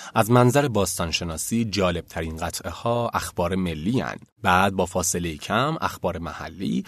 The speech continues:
و بعد از اون هم با فاصله خیلی کم آگهی‌های بازرگانی. ولی اون چه مصری‌ها برنامه‌های آبرومند حسابش می‌کردن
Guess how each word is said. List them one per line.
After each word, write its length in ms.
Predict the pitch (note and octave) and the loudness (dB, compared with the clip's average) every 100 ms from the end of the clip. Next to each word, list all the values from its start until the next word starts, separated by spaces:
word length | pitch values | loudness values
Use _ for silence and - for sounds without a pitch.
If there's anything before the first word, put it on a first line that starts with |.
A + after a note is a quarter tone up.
| - - | -10 -6
و 60 | G#2+ | -2
بعد 260 | C#3 E3+ | 0 2
از 200 | F#3 D3 | 2 0
اون 80 | D3 | -2
هم 200 | C3+ C#3 | 0 0
با 100 | A#2 | 0
فاصله 560 | - G2 - F#2+ F2+ D#2 | 0 -2 -2 -2 -2 -4
خیلی 320 | - G3+ G#3 | -2 0 0
کم 360 | - F3 E3+ E3 | 0 0 0 0
آگهی‌های 560 | G#2+ F#2+ E2 D#2 G2 G2 | 0 0 -2 -2 -2 0
بازرگانی. 680 | F2+ D#2 C#2+ - D2 A1+ - _ _ - | -2 -4 -8 -8 -10 -10 -14 _ _ 2
ولی 140 | G3 | 4
اون 220 | G3 F#3+ | 4 0
چه 140 | F3+ E3 | 2 2
مصری‌ها 520 | A2 - G#2 F2 B2 | 4 4 2 -2 -2
برنامه‌های 680 | G#2+ F2 F2+ E2+ E2 A#2+ B2+ G#2 | 0 0 -2 -2 -4 -4 -2 2
آبرومند 760 | F2+ E2+ E2+ E2 A2 G#2 D#2+ | 2 2 -2 -2 -2 -2 -4
حسابش 500 | - E2+ E2+ D#2 - | -4 -2 -2 -2 -4
می‌کردن 540 | D#2 E2+ F2 G#2 D#3 | -4 -6 -2 0 -2